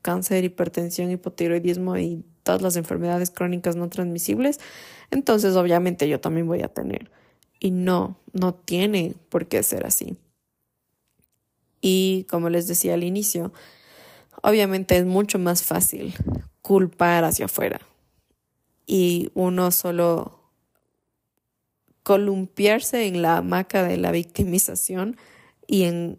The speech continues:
la lotería de la vida en donde te tocó eso, y es la vida que te tocó y son las enfermedades que te tocaron. Y ya,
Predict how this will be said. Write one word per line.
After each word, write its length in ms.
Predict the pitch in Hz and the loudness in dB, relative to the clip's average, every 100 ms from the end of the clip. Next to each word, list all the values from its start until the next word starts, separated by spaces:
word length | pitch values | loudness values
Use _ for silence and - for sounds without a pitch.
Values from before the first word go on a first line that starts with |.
| - | -8
la 280 | 180 170 170 | -2 0 2
lotería 600 | 175 175 180 175 190 190 | 2 2 0 2 4 4
de 120 | 175 | 4
la 100 | 170 | 2
vida 240 | 175 185 | 2 0
en 120 | 196 | -2
donde 320 | 175 170 175 202 | -2 -4 -4 -6
te 200 | - 185 | -6 -4
tocó 380 | 196 - - | -4 -4 -2
eso, 340 | 247 349 - 190 | 0 0 -2 -2
y 80 | 196 | -2
es 100 | 208 | 0
la 140 | 214 | 0
vida 300 | 196 202 226 | 0 0 0
que 160 | 208 175 | -2 -4
te 100 | 175 | -4
tocó 460 | - - - 262 | -4 -8 -2 0
y 80 | 233 | 0
son 180 | 202 202 | 0 -2
las 120 | 208 | -2
enfermedades 680 | 185 180 175 185 208 277 240 | -2 -4 -4 0 0 0 -2
que 120 | - | -4
te 140 | - - | -4 -4
tocaron. 600 | - - 82 - - - _ _ _ _ _ _ _ - | -6 -4 -2 -2 -6 -12 _ _ _ _ _ _ _ -6
Y 160 | 190 | -2
ya, 140 | 185 | 0